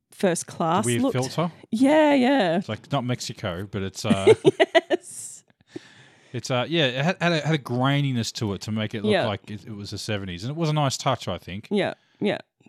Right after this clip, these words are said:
Speaker 2: Yeah.
Speaker 1: So you get that through the time jump.
Speaker 2: They didn't quite lean into the cultural references of the seventies, which I kinda like.
Speaker 1: Yeah.
Speaker 2: 'Cause it kinda seems to sort of shoveled in
Speaker 1: It,
Speaker 2: some-,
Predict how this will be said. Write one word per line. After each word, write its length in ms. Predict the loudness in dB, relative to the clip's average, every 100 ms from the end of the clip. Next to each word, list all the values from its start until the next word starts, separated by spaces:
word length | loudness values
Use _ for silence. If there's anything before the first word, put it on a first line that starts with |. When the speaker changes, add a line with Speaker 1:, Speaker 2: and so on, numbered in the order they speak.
| -10
Speaker 2:
Yeah. 200 | -10 0
Speaker 1:
So 80 | 0
you 100 | 2
get 160 | 0 2
that 220 | -2 -4 _ _
through 400 | -4 2 2 2
the 200 | 2 0 -4 _ -4
time 340 | 0 2 2
jump. 340 | 0 -2 -6 -18 _ -4
Speaker 2:
They 120 | -4
didn't 240 | -4 -8
quite 380 | -4 2 2 2
lean 360 | -2 2 2 0
into 340 | -2 -2 -2
the 300 | 2 2 2 -2
cultural 480 | -4 -4 -4 -6 -4
references 540 | -4 -6 -10 -8 -6
of 120 | -6
the 60 | -8
seventies, 420 | -8 -8 -8 -8 -6
which 140 | -2
I 60 | -2
kinda 300 | 0 2 2
like. 520 | 2 0 0 -6 -20 _
Speaker 1:
Yeah. 180 | -2 -2 -4 _
Speaker 2:
'Cause 180 | -6 -6
it 120 | -6 -2
kinda 220 | 0 0
seems 520 | 0 -2 -2 -6 -8
to 60 | -8
sort 200 | -6 -6
of 240 | -6 -10 _ _ _ _
shoveled 360 | -8 -6 -6 -8
in 140 | -2
Speaker 1:
It, 80 | -4
Speaker 2:
some-, 120 | -4